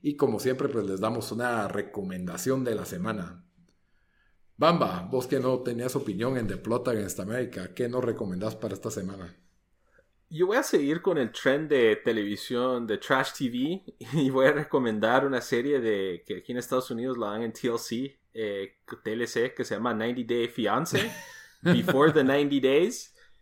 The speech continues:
Speaker 2: Es una serie que, de hecho, hoy vimos como cuatro o cinco episodios de la temporada cuatro. Eh, la premisa es, eh, eh,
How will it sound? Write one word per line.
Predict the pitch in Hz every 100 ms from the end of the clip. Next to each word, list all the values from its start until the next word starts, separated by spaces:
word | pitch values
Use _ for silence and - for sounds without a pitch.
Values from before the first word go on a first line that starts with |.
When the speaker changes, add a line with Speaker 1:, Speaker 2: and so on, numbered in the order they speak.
| _ -
Speaker 2:
Es | 127 139
una | 180 160
serie | 165 165 165
que, | 156 139 123 107
de | 95 117
hecho, | 117 - 139
hoy | 131 143
vimos | 143 147 147
como | 147 120 110 -
cuatro | 135 135 - 165
o | 143
cinco | 147 143 165
episodios | - 113 113 151 135
de |
la | 113 110
temporada | 92 107 113 127
cuatro. | 131 127 - 180 180 _ _ _ _ _
Eh, | 123 117 110 101
la | 120
premisa | 131 117 123 143 175 143 127
es, | 123 123 127 - 127
eh, | 113 107 101 95 113 _ _ _ _ _ _ _
eh, | 120 113 104 78